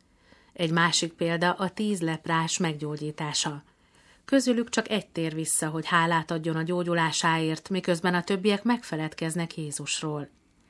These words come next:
Éppen ezért az Úr arra int bennünket, hogy ne veszendő eledelért fáradozzunk,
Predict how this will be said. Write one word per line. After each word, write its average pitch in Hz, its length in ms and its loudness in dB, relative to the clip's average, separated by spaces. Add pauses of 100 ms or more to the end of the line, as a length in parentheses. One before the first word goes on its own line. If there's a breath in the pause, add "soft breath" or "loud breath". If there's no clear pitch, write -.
(540 soft breath)
Éppen 262 380 2
ezért 190 360 4
az 156 160 -2
Úr 180 280 0
arra 214 280 2
int 180 240 0
bennünket, 165 640 0 (320 loud breath)
hogy 208 140 2
ne 247 160 4
veszendő 165 640 0
eledelért 165 640 0
fáradozzunk, 165 840 0